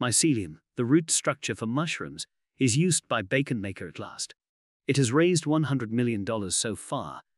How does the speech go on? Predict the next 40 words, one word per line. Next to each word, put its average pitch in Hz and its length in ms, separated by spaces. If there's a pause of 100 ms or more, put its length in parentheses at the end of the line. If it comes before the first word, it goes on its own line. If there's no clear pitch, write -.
(180)
and 127 80
is 113 140
building 156 380
a 104 40
mycelium 104 600
farm 95 480
to 107 100
ramp 110 320
up 95 100
production. - 560 (540)
It 143 120
claims 180 360
MyBacon 110 480
is 98 120
a 95 60
profitable 143 480
product 87 520 (340)
that 120 140
competes 165 460
with 113 140
real 135 260
bacon 110 360
on 101 160
price 92 380
and 87 120
sizzle. 73 460 (500)
Others 175 360
have 127 140
already 123 380
diversified 117 640
into 101 200
pork 104 380
and 98 160
chicken. 104 380 (540)
U 151 180
S 196 140
examples 156 580
include 110 320
Rebellious 120 480
Foods, 73 400